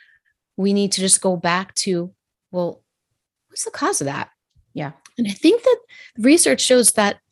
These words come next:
Speaker 1: over eighty or ninety percent of individuals that report to their primary care physician, and you probably can attest to this, present with symptoms that are related to stress. Right?
Speaker 2: Yeah.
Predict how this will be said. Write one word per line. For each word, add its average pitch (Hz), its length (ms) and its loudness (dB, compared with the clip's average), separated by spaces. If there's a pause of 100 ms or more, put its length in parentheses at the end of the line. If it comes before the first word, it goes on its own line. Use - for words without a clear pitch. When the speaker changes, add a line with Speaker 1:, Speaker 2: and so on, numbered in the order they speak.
Speaker 1:
over 208 380 2
eighty 220 240 0
or - 20 0
ninety 190 300 0
percent 190 520 -6
of 180 200 -4
individuals 185 580 0
that 170 140 -4
report 170 320 -6
to 175 80 -6
their 180 80 -4
primary 180 340 -4
care 175 220 -4
physician, 180 440 -2
and 190 120 -2
you 190 80 -2
probably 185 360 -4
can 175 140 -6
attest 196 420 -4
to 254 80 0
this, 277 300 0 (640)
present 208 380 -4
with 202 140 -2
symptoms 175 880 0 (640)
that 202 180 0
are 208 80 0
related 175 400 0
to - 100 -6
stress. - 640 -6 (1600)
Right? 185 220 -8
Speaker 2:
Yeah. 233 180 -6